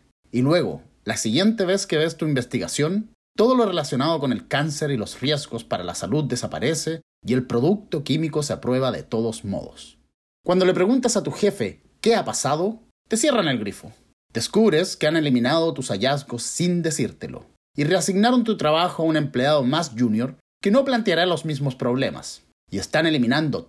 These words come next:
todas las referencias a los efectos negativos para la salud de un producto químico tras otro y dando a la industria un sello de seguridad. Y esto sigue sucediendo, y sucede durante años, a través de las administraciones.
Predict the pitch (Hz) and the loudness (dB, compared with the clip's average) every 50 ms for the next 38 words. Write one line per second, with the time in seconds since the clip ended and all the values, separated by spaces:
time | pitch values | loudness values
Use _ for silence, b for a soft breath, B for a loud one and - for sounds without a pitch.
0 | _ _ 220 220 220 214 208 208 180 156 143 143 131 - - 120 131 156 151 147 | _ _ 2 4 4 2 2 0 -2 -2 -2 -4 -4 -2 -2 0 0 0 0 -2
1 | 151 147 143 135 117 110 - 107 - 135 127 123 - 123 - 123 110 90 90 85 | -4 -4 -4 -4 -6 -6 -8 -6 -6 -6 -6 -4 -6 -4 -4 -2 -2 -2 -4 -2
2 | - 185 143 127 117 - - 113 95 95 92 - - 90 107 147 185 196 185 - | -2 -2 -2 -2 -2 -4 -6 -4 -4 -6 -6 -6 -4 -2 0 0 0 0 -2 -8
3 | _ _ _ _ - - 127 131 139 151 220 220 214 208 - 147 139 127 151 156 | _ _ _ _ -4 0 2 4 4 6 6 6 4 4 2 0 2 2 0 -2
4 | 160 - - 135 117 - 135 151 156 156 143 151 147 - 147 131 - 143 107 - | -4 -4 -4 -6 -2 0 0 0 0 0 0 0 0 0 -2 -2 -2 -4 -4 -4
5 | - - - - _ _ _ _ _ _ - 123 127 135 151 160 151 143 120 104 | -8 -14 -18 -20 _ _ _ _ _ _ -2 0 2 2 2 2 2 0 0 -2
6 | 98 95 98 151 175 - - - 165 165 160 175 - _ _ _ _ _ _ 180 | -4 -2 -2 -2 -2 0 -2 -2 -2 -2 -2 -4 -6 _ _ _ _ _ _ 2
7 | 202 202 202 - - 208 190 185 185 175 156 - 165 147 147 147 135 - - - | 2 2 2 2 2 2 2 2 2 0 0 -2 -2 -2 0 0 -2 -2 -4 -10
8 | - - _ _ _ _ _ _ _ _ _ _ _ - 90 120 147 147 - - | -12 -18 _ _ _ _ _ _ _ _ _ _ _ -4 -2 -2 -2 -2 -4 -6
9 | - - - 143 165 165 185 - 190 180 - 180 170 156 - - - - - _ | -6 -2 -2 -2 0 0 0 -2 -2 -2 -2 -2 -2 -2 -4 -6 -10 -16 -20 _
10 | _ _ _ _ _ - 143 - - 104 - - - 151 151 - - - - _ | _ _ _ _ _ -4 -2 -2 -2 -4 -2 0 0 0 0 0 -4 -12 -20 _
11 | _ _ _ _ - 107 107 104 98 - - - 95 131 160 160 117 - - - | _ _ _ _ -4 -4 -2 -2 -4 -4 -4 -4 -2 0 0 -2 -4 -6 -8 -14
12 | - - - b b b b b b - 110 - 104 107 113 147 170 147 139 151 | -16 -16 -20 b b b b b b -8 -6 -4 -2 0 0 0 0 0 0 0
13 | 151 147 - 160 147 151 156 156 147 151 156 147 143 - 110 64 - - - - | 0 0 -2 -2 -2 0 -2 -2 -2 -2 -4 -6 -4 -6 -6 -8 -10 -14 -18 -20
14 | - - | -20 -20